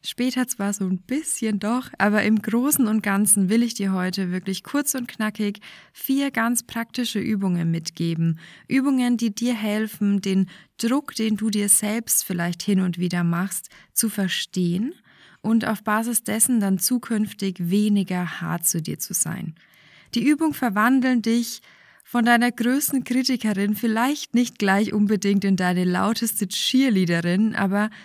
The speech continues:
zumindest in eine Person, die dich ganz okay findet. Und das ist doch schon mal eine wunderbare Grundlage. Also ohne große Vorrede, let's go!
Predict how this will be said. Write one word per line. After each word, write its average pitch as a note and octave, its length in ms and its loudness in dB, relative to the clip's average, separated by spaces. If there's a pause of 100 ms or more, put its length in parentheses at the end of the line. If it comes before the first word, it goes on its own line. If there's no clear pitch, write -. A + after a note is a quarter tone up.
(120)
zumindest D4+ 560 2
in A3+ 100 -2
eine G#3 240 0
Person, G3+ 560 0
die G3 140 0
dich F#3+ 200 -2
ganz F3 300 0
okay E3+ 400 -4
findet. D#3+ 560 -6 (340)
Und G#3 200 0
das B3 220 2
ist - 200 0
doch G3 140 0
schon F#3 240 0
mal F3+ 240 2
eine F3 340 0
wunderbare F#3 720 2
Grundlage. D#3+ 800 -2 (460)
Also B3+ 600 0
ohne A3+ 380 2
große G3+ 400 -2
Vorrede, F3+ 760 -2
let's G3+ 520 -4
go! - 300 -8